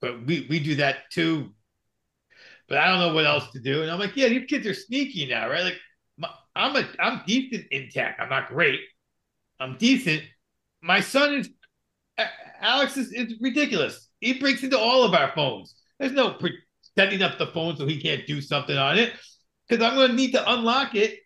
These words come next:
so he can do whatever he needs to do on my, I, it's not even, not even worth it, kid literally this week put together a new P S two. Uh, why do you want a PlayStation two? I don't know, but he put one together. So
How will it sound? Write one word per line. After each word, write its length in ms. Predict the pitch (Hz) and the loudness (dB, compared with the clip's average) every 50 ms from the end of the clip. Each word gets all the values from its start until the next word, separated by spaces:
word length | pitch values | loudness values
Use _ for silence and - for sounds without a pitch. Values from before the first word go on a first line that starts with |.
| _ _ - | _ _ -4
so 80 | 226 | -2
he 140 | 208 226 240 | 0 0 -2
can 160 | - 247 214 | -2 -4 -2
do 140 | 185 262 262 | 0 0 0
whatever 340 | 247 247 240 240 226 - 214 | 2 4 2 2 4 4 2
he 260 | 208 - - 269 262 | 2 2 0 -2 -2
needs 280 | 240 254 247 226 - - | -2 -2 -4 -6 -6 -8
to 80 | 262 | -6
do 160 | - 247 247 | -4 0 0
on 120 | 240 240 226 | 0 0 0
my, 180 | 254 269 294 | 0 0 0
I, 280 | 311 302 302 - 214 220 214 214 | 0 -2 -4 -6 -6 -6 -6 -6
it's 180 | 220 233 - - | -12 -14 -8 -4
not 140 | 269 269 262 | -2 0 0
even, 280 | 262 269 254 247 240 - _ | 0 -2 -4 -10 -10 -12 _
not 180 | - 208 220 226 | -2 0 0 0
even 220 | 233 220 233 233 | 2 0 0 0
worth 240 | 247 254 254 247 240 | 2 2 2 2 2
it, 220 | 202 - - - _ _ _ _ _ _ - | -2 -2 -2 -8 _ _ _ _ _ _ -4
kid 300 | 285 262 220 196 165 - _ _ _ | -4 -4 -4 -8 -14 -18 _ _ _
literally 360 | 185 202 254 262 269 254 254 | -4 -2 -2 -2 0 -2 -4
this 180 | 247 240 233 233 | -4 -4 -4 -4
week 260 | 233 254 220 - _ | -6 -8 -8 -10 _
put 160 | - 262 254 | -6 -6 -4
together 320 | - 247 220 240 240 233 226 | -2 -2 0 2 4 4 4
a 40 | 220 | 4
new 140 | 226 240 - - | 2 -2 -2 -4
P 260 | - - 254 254 254 | -6 -4 0 0 2
S 300 | 247 226 - - - _ - | 2 0 0 -4 -14 _ -8
two. 340 | - 277 277 214 - - - _ _ | -4 -2 0 0 -2 -4 -12 _ _
Uh, 120 | - - - - _ _ _ _ _ _ _ | -16 -14 -14 -18 _ _ _ _ _ _ _
why 240 | 127 139 156 175 | 0 2 2 2
do 60 | 208 226 | 2 0
you 60 | 233 | 0
want 220 | 233 247 247 247 | 0 0 0 0
a 60 | 247 | -2
PlayStation 640 | 233 240 247 254 240 233 254 254 226 247 254 240 226 | -2 -2 -4 -4 -4 -6 -6 -6 -6 -8 -12 -12 -6
two? 220 | - 269 285 294 285 - _ _ _ _ | -4 -4 -4 -6 -10 -16 _ _ _ _
I 140 | - 220 233 | 2 4 4
don't 160 | 254 247 247 | 4 4 4
know, 300 | 269 269 233 190 - - - - _ _ | 4 4 4 2 0 -4 -12 -20 _ _
but 80 | - 226 | 0 2
he 140 | 226 208 - | 2 0 4
put 220 | - 226 226 - | 2 2 2 2
one 160 | 202 208 196 | -2 -2 0
together. 460 | - 202 185 165 165 131 - 98 - - _ _ _ _ _ _ _ | 0 0 2 2 0 0 0 -4 -12 -14 _ _ _ _ _ _ _
So 380 | - - 233 220 208 208 190 | -2 2 2 4 4 2 -2